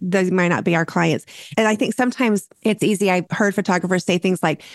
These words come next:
"Well, they rolled up in a Range Rover and she had a Celine purse and, you know, they have the money. They're just cheap." And it's like,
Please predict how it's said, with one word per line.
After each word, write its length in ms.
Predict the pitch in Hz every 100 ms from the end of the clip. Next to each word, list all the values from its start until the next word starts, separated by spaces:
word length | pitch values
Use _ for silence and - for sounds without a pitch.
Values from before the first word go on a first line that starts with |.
| - - -
"Well, 80 | 233
they 200 | 269 285
rolled 280 | 262 254 254
up 160 | 233 233
in 100 | 214
a 100 | 202
Range 360 | 214 226 220
Rover 340 | 214 202 185 185
and 140 | 180
she 160 | - 240
had 180 | 233 214
a 60 |
Celine 440 | 196 214 208 208 202
purse 560 | - 208 202 180 175
and, 220 | 185 170 - - - -
you 100 | 208
know, 80 |
they 160 | 202 269
have 320 | 220 220 214
the 80 | 190
money. 480 | 180 175 175 175 170
They're 200 | 202 202
just 260 | 196 - -
cheap." 360 | - 208 160 -
And 100 | 170
it's 160 | 165
like, 240 | 180 180